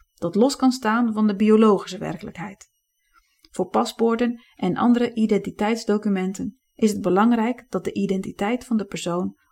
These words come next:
overeenkomt met zijn biologisch geslacht. Een andere maatregel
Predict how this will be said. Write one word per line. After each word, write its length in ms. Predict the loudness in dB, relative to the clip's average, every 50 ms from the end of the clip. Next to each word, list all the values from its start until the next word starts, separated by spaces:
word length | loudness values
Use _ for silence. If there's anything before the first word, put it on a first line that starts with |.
| _ _
overeenkomt 840 | -6 -6 -6 -6 -6 -2 2 4 4 4 4 4 2 2 0 -2 _ _ _ _ _
met 200 | -10 -10 -10 -10
zijn 200 | -12 -14 -12 -6
biologisch 720 | -2 0 0 2 2 2 2 2 0 0 -2 -6 -10 -8
geslacht. 560 | -10 -12 -12 -10 -12 -12 -14 -18 _ -20 _ _ _ -20 -20 _ _ _ _ _ _ _ _ _ _ _ _ _ _ _ _ _ _ _ _ _ _ 0
Een 160 | 0 2 2 4
andere 300 | 4 4 6 4 4 2
maatregel 760 | 2 0 -2 -2 -4 -6 -8 -8 -8 -8 -6 -6 -6 -6